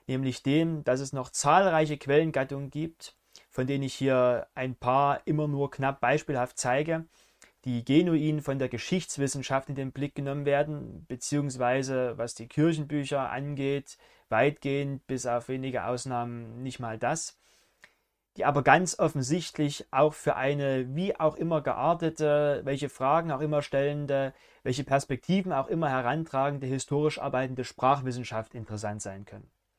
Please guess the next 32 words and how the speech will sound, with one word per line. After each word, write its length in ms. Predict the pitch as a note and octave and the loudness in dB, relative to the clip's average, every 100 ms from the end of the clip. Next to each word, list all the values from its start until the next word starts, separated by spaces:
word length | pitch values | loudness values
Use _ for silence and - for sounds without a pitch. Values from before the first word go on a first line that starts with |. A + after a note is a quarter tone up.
| _ _ _ _ _ _ _ _ - | _ _ _ _ _ _ _ _ -2
Und 120 | C#3 | 2
dass 100 | C3+ | 4
das 160 | C#3 - | 2 4
Ganze 320 | C#3 D#3+ D#3 | 4 4 2
jetzt 200 | D3 - | 0 0
hier 400 | D3 E3 D#3 - | 2 4 6 4
auf 180 | B2+ - | 0 -2
Dresdner 380 | - D#3+ E3 D3 | 2 2 2 0
Beispiele 460 | C3 D3+ - D3 | 2 2 0 -2
beschränkt 480 | C#3 C3 B2+ D3 D3 | -2 -4 -2 -2 -2
ist, 360 | D3+ C3+ - - | -4 -2 -4 -6
ist 460 | C#3 - - - | -8 -8 -8 -8
weniger 400 | C3 C#3+ D3 C#3+ | -2 -2 0 0
dem 260 | C3 C3 C3 | 0 -2 -2
Lokalpatriotismus 1300 | B2 B2 C3 D3 D3 C#3+ D3 C#3 C3+ D3 D3 C#3 B2+ | -4 0 2 4 2 0 2 2 2 0 0 -4 -4
des 180 | C3+ - | -6 -4
Referenten 800 | B2+ B2 A#2 C#3+ D#3+ - D#3 D3+ - _ _ _ - | -4 0 2 2 0 -6 -6 -8 -12 _ _ _ -4
oder 260 | C#3 C3 | 0 2
dem 160 | B2+ C3 | 2 4
Umstand, 800 | F3 F3+ E3 - D3 D3 C#3+ - B2 | 6 4 4 4 4 4 -2 -6 -6
ähm, 380 | B2+ B2+ B2 B2 | -6 -6 -4 0
dass 220 | B2+ C3+ | 0 0
er 120 | B2 | -2
nicht 200 | B2+ - | -2 -2
mehr 160 | C3 B2+ | 0 2
als 160 | C3 | 0
ein 160 | B2+ B2 | -2 -6
Archiv 340 | A2+ E3 D#3+ | -2 0 0
von 140 | D3 - | 0 0
innen 240 | D#3 D3+ | 0 0
kennen 260 | C#3+ C#3 C3+ | 0 0 -2
würde 400 | C#3+ D3 C3+ | 0 0 0